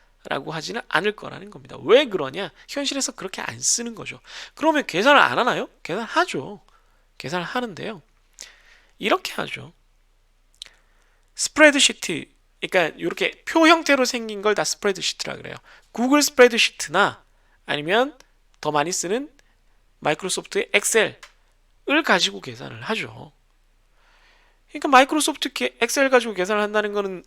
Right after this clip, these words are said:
셀의 값이 있으면 그걸 그냥 드래그 해가지고 뭐 곱하거나 더하거나 뭐 이렇게 하면은 결과값을 얻을 수 있는 거잖아요. 게다가 더 좋은 점은 계산기와 달라서 한번 계산이 된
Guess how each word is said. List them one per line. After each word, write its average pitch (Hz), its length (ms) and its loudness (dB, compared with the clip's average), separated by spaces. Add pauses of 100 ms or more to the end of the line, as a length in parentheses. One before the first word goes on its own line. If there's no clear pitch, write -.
셀의 262 340 4
값이 - 260 2
있으면 233 280 -6
그걸 240 140 -4
그냥 262 200 -6
드래그 254 420 6
해가지고 240 320 2
뭐 190 140 -6
곱하거나 131 560 -12
더하거나 214 480 4
뭐 185 100 -2
이렇게 226 240 0
하면은 247 260 0 (380)
결과값을 - 440 -2
얻을 208 180 0
수 - 100 -8
있는 131 160 -14
거잖아요. 131 460 -14 (640)
게다가 302 300 10
더 220 240 10
좋은 180 340 2
점은 110 420 -10 (540)
계산기와 226 500 4
달라서 139 500 -8 (520)
한번 339 520 2
계산이 254 640 4
된 277 340 2